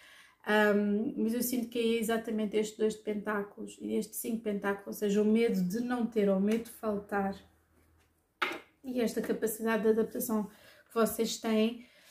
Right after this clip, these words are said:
que vos vai fazer e que vos vai ensinar que é preciso manter o foco em apenas um ovo e não meter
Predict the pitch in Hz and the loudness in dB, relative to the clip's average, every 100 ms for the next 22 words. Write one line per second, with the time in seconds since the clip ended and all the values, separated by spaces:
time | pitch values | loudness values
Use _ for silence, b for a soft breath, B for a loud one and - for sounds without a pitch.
0 | B 220 220 190 240 247 - 226 196 226 | B 2 2 6 4 4 2 0 4 4
1 | 226 - 196 - 208 196 240 233 226 - | 4 -4 -8 -4 -2 4 4 4 0 -4
2 | 226 208 202 202 214 B B B _ 226 | -2 0 2 2 0 B B B _ 0
3 | 208 - - 220 208 185 214 254 - 214 | 0 -4 -6 0 2 2 -2 -8 -4 -2
4 | 196 208 202 - 208 196 - _ _ 214 | 4 4 4 0 0 0 -2 _ _ -2
5 | 202 202 202 202 202 196 - 208 208 202 | 0 2 6 6 6 0 -2 0 4 4
6 | 202 202 202 196 190 196 196 190 | 4 2 2 0 4 4 4 0